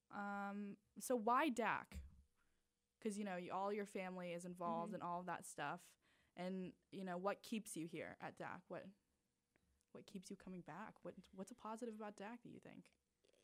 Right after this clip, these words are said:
Speaker 2: You know, like I said, I've been, um, associated with the college since nineteen ninety, since I was a student here.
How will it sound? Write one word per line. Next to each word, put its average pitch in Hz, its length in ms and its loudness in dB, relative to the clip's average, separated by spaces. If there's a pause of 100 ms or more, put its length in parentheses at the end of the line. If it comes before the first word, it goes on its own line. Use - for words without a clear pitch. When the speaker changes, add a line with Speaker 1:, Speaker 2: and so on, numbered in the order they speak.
Speaker 2:
You 302 140 4
know, 294 200 4
like 277 160 4
I 269 100 6
said, 262 180 2
I've 233 100 4
been, 214 360 0 (120)
um, 202 160 -2 (100)
associated 254 420 2
with 190 80 -4
the 214 140 -8
college 190 300 -2
since 208 220 -4
nineteen 208 340 -2
ninety, 190 260 -2
since 214 160 -6
I 190 100 -2
was 190 100 -6
a 202 40 -10
student 196 380 -6
here. 165 320 -8